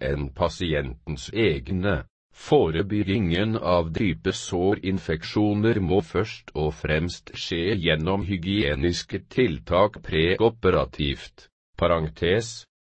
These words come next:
Webster og Osborne to tusen og sju, parentes, slutt. For anbefalinger om forberedelse av huden,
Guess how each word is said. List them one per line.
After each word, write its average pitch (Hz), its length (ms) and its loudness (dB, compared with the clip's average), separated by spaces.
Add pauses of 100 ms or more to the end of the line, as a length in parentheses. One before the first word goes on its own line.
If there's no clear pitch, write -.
Webster 82 640 0 (100)
og 82 240 2
Osborne 80 1120 -2
to 85 240 -6
tusen 82 400 -4
og 90 100 0
sju, 78 380 -2 (240)
parentes, 85 880 0 (320)
slutt. - 640 -6 (240)
For 113 480 2
anbefalinger 98 1040 2
om 80 320 -2
forberedelse 71 1120 0
av 78 400 0
huden, 76 540 -2